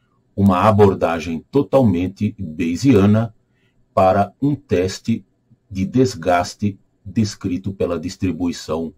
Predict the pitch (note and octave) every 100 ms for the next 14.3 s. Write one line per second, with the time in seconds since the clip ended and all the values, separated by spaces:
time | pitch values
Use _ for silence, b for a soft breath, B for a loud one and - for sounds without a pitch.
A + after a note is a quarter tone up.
0 | _ _ _ E2+ C#2+ - D2 C2+ B1+ -
1 | _ _ _ _ _ _ _ _ _ G#2
2 | A2 D3 - A2+ F#2 G#2+ A#2 A#2+ G#2+ -
3 | G#2 A2 G2+ D#2+ C2 - - - _ _
4 | C#3+ F3 F3 _ _ _ _ _ _ _
5 | - A#2 G#2+ F2+ A#2+ B2+ - F#2+ - G#2+
6 | G#2+ G2 B2+ F2 F2 F2+ F#2+ - - F#2+
7 | - F#2+ F2 E2+ E2+ E2 - F2+ - -
8 | F#2 D#2 C#2 - - _ _ _ _ _
9 | - - G#2 A#2+ C3+ - - _ _ _
10 | _ _ _ G2+ F2 A#2 - A#2 G#2 G#2
11 | - A#2 A2+ E2+ E2 F2+ F#2+ G2+ G#2+ -
12 | G2+ A2 G2 D#2 F2+ G#2 G#2 - - G2+
13 | G2+ F2+ F2+ - G#2 D#2+ D2+ C#2 G2 -
14 | G2 -